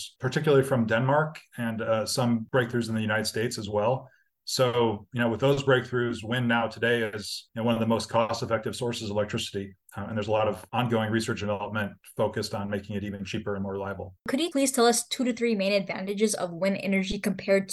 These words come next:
Speaker 2: to, uh, traditional sources?
Speaker 1: So first off, you know,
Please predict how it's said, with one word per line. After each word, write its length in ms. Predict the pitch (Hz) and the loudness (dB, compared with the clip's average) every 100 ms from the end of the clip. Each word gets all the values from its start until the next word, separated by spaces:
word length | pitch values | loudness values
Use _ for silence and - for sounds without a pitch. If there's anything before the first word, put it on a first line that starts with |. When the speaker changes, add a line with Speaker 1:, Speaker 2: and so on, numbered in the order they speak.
| - | 2
Speaker 2:
to, 280 | 208 190 - - | 4 4 2 -6
uh, 180 | 185 165 | -6 -2
traditional 400 | 190 196 190 190 | 2 4 4 0
sources? 640 | 190 175 190 269 320 - - | -2 -4 -4 -6 -8 -14 -12
Speaker 1:
So 220 | - 151 | 0 4
first 320 | 120 160 175 156 | 6 6 6 6
off, 240 | 139 - | 4 2
you 80 | 120 | -2
know, 260 | 113 104 | -2 -4